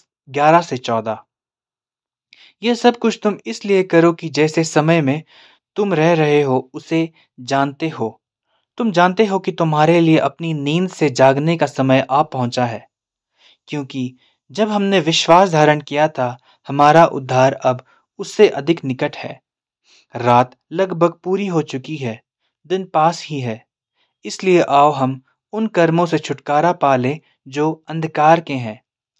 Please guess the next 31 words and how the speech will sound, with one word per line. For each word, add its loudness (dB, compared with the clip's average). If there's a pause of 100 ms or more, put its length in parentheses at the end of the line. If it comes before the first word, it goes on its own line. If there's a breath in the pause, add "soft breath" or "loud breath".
आओ 2
हम -4 (340 soft breath)
प्रकाश, 0 (320)
प्रकाश 0
के -2
अस्त्रों 0
को -4
धारण 0
करें। -10 (540 soft breath)
इसलिए 0
हम 0
वैसे 4
ही 2 (380)
उत्तम -6
रीति -4
से 2
रहें, -2 (400)
जैसे -6 (300)
दिन -4
के -4
समय 0
में 0 (180)
रहते -10
हैं। -10 (380)
वह 2
बहुत 0 (120)
अधिक -10 (760)
दावतों 2
में -2
जाते 2
हुए -2